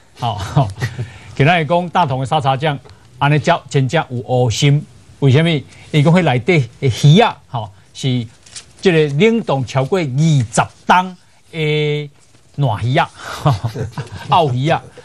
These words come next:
二十冬要收哦。吼，好，好，那么啊，不只是这样哈，就它的这个很多的原料啊，其实是垃圾原料哈。是讲啊，是什么款的啊机制哈？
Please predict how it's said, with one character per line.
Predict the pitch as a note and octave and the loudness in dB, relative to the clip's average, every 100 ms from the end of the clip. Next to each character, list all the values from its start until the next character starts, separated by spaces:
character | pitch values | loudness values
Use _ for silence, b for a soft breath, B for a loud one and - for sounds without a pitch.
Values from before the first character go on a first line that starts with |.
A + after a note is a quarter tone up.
| B E3 | B -4
二 | |
十 | E3 D#3+ B2 - A#2 - | 0 0 0 0 -2 0
冬 | G3+ F3+ F#3+ b b - | 2 2 0 b b -10
要 | D#3 | -8
收 | C#3+ - D3+ C#3+ C3+ | -8 -8 -6 -4 -2
哦。 | A#2+ G#2 - - | -4 -4 -12 -6
吼， | C#3 C#3+ A2+ - B B B | -4 -4 -6 -10 B B B
好， | - B2+ G2+ B B B | -4 -4 -4 B B B
好， | - D3+ - | 2 2 2
那 | A3+ | 0
么 | |
啊， | G3+ F#3+ F#3+ - C#3+ C3+ C3+ | 2 2 -2 -2 0 0 0
不 | B2+ G3+ | -2 -4
只 | F#3+ C3 | -4 -4
是 | E3+ | -4
这 | C#3+ | 0
样 | E3 C3 | 0 0
哈， | A#2+ B2 - - - | -2 -6 -8 -20 -2
就 | D3+ C#3+ C3+ | 2 2 2
它 | D3 | 0
的 | D3 C3 | 0 0
这 | D3+ | 0
个 | C3 A#2+ A2+ G#2+ | 0 0 0 -2
很 | F#2+ C3 | -2 0
多 | A2+ D3 | 2 0
的 | C#3 | 0
原 | - B2 D3 | -2 0 2
料 | E3 G2 | 2 2
啊， | F2+ | -2
其 | C3 | -2
实 | A#2 A#2+ | -2 -2
是 | G#2 A2+ G2+ | -2 0 2
垃 | C3+ F3 B2 | 4 4 4
圾 | F#2+ F3+ A2 - | 2 0 0 -4
原 | G#2 F2+ | -4 0
料 | A#2 B2 - - | 2 2 -2 -10
哈。 | G2+ - B B B B B | -10 -10 B B B B B
是 | - | 2
讲 | A#3+ B3+ C4 - - | 2 2 -4 -10 -4
啊， | B3+ | -4
是 | - B2 | -2 -4
什 | - | 0
么 | G#3+ A#3+ | 0 2
款 | A3 | 0
的 | E3+ D3+ C#3+ C3 - - - | 2 2 2 -2 -6 -10 -2
啊 | A#2 G2+ G2+ F#2+ - - | 0 2 0 -4 -6 0
机 | A3 A#3 | 2 2
制 | - B3+ F3+ G2+ - | 2 0 0 -2 -6
哈？ | A#2 G#2 | -2 -2